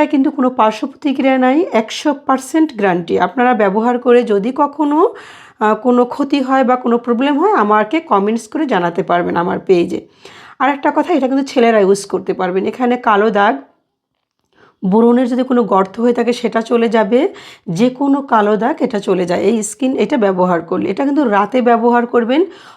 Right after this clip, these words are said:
অবশ্যই। আপনারা যে কোনো ফেস ওয়াশ দিয়ে মুখটাকে ভালো করে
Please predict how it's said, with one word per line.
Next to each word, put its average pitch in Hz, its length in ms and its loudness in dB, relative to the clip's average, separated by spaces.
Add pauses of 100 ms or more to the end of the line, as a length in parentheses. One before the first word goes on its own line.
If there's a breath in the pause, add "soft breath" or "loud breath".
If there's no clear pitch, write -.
(180 loud breath)
অবশ্যই। 277 560 -2 (100)
আপনারা 220 280 -2 (160)
যে 247 80 -2 (100)
কোনো 269 160 0 (100)
ফেস 294 380 -2
ওয়াশ 202 220 2 (160)
দিয়ে 202 160 0 (140)
মুখটাকে 233 400 -2 (140)
ভালো 233 220 2 (120)
করে 233 180 2